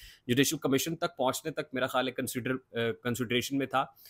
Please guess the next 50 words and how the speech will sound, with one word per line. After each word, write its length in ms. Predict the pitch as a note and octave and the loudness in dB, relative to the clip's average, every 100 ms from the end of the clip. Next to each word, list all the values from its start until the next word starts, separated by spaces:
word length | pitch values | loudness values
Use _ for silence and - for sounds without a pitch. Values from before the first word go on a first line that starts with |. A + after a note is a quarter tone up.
| _ | _
तो 60 | - | -2
उन 180 | F#3+ A3 | 2 4
पर 160 | A3+ | 6
जो 100 | F#3 | 6
वोटिंग 320 | D#3 D3 E3 C3+ | 6 6 4 4
हुई 140 | C#3+ | 6
है 60 | F3 | 6
वो 120 | F3+ | 2
छः 220 | - E3+ | 2 0
तीन 240 | - C#3 | 2 2
से 140 | B2+ B2+ | 4 2
हुई 220 | G#2 A2 | 0 -2
है। 60 | C#3+ | -2
तो 120 | C3 | 0
दोनों 340 | A#2 F3+ F#3 | 4 6 6
को 180 | - E3+ | 6 6
एडहॉक 460 | C#3 A#2 C3 D#3+ C3 | 6 8 10 10 8
जजेस 300 | C#3 C#3+ B2 | 4 4 2
लगाने 340 | A2+ A#2 A#2+ | 2 0 -2
की 200 | B2 A#2+ _ _ _ A#2+ | -8 -14 _ _ _ -2
मंजूरी 440 | C3 A#2+ F3 F#3 | 0 4 4 4
जो 120 | D3 | 2
है 100 | A2+ | 2
जुडिशल 340 | A2 A#2 A2+ C#3 | 2 0 -2 -2
कमीशन 340 | A#2 A2 A#2 | -2 -2 -2
ने 60 | A#2 | -2
बिलाखिर 420 | A2 G#2+ - A2 | 2 2 2 -4
दी 200 | B2 C#3+ | 2 4
है। 180 | A#2 - _ _ _ _ - | 2 -2 _ _ _ _ -2
अ, 240 | A2 A2+ | 0 0
जुडिशल 340 | A2+ A#2+ - | 0 0 -2
कमीशन 340 | C3 A#2+ A2 A#2 | -2 -2 -2 4
के 360 | B2 A#2 - A#2+ | 8 8 4 -2
इज-, 160 | A#2 - | -4 -2
इजलास 440 | A#2 A#2 A#2+ - | 2 10 10 10
के 120 | - A#2+ | 6 2
अंदर 160 | A#2+ | 2
जो 140 | A#2 A#2 | 2 2
है 120 | A#2 | 4
आज 240 | B2 A#2+ - _ _ - | 4 2 -2 _ _ -6
ये 120 | C#3 D#3+ | 0 2
दो 200 | D3+ D3 | 4 4
जजेस 300 | C3 B2+ - | 4 2 0
की 120 | A#2 | 0
हतमी 220 | - A#2+ | 0 0
तौर 140 | A#2 | 0
पे 120 | G#2+ A#2+ | 2 2
मंजूरी 340 | G#2+ A2 G#2+ | 2 0 0
हुई 200 | G2 G2 | 0 0
है। 100 | F#2+ | -4